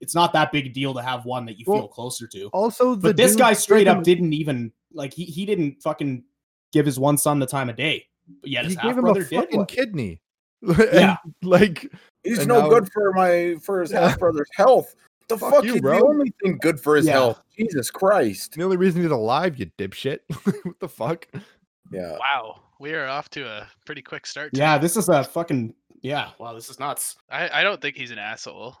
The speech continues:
Speaker 3: No.
Speaker 1: I don't think he is either.
Speaker 4: Like, I, I wouldn't blame him for taking in family, 'cause, like,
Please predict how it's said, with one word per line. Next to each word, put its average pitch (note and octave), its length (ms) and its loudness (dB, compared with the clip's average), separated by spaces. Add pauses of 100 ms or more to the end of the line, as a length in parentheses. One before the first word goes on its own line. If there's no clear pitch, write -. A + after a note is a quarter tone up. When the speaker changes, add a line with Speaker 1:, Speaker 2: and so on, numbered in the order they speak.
(120)
Speaker 3:
No. D3 240 2
Speaker 1:
I F3+ 120 4
don't G#3 180 2
think G#3 180 2
he D#3 140 2
is D3 180 2
either. C3 360 -4 (120)
Speaker 4:
Like, D#3 120 0
I, E3+ 120 2
I D#3 120 2
wouldn't F3 260 -2
blame C#3 280 -6
him A#2+ 160 -12
for B2 160 -16
taking B2 320 -12
in A#2+ 160 -14
family, C#3 460 -12
'cause, B2 140 -16
like, G2+ 380 -20